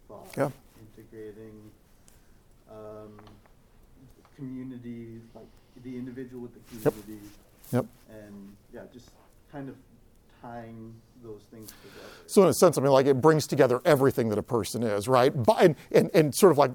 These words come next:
Speaker 2: building on what I just said to Reverend Latia a few minutes ago, um,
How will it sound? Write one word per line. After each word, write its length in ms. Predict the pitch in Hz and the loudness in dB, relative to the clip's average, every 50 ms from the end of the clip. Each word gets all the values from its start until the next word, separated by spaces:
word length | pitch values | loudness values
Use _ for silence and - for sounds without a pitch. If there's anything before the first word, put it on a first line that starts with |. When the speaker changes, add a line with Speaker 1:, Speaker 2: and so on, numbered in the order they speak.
| - - - 117 | -6 -6 2 4
Speaker 2:
building 240 | 175 160 147 147 | 6 6 6 6
on 140 | 139 135 127 | 4 2 4
what 100 | 123 127 | 4 4
I 60 | 123 | 4
just 180 | 117 123 120 - | 2 2 -2 0
said 140 | - 139 117 | 0 0 2
to 80 | 117 | 2
Reverend 260 | 117 117 110 113 110 110 | 2 2 2 0 -2 -2
Latia 220 | 110 - - 151 | -2 0 0 0
a 40 | - | 0
few 140 | - 151 123 | 0 -2 -4
minutes 260 | 123 127 123 - - | -4 -4 -4 -6 -4
ago, 220 | 117 120 113 107 - - - - - _ - | -2 0 0 0 -4 -8 -18 -20 -8 _ 2
um, 300 | 147 127 117 113 107 | 4 4 4 2 -2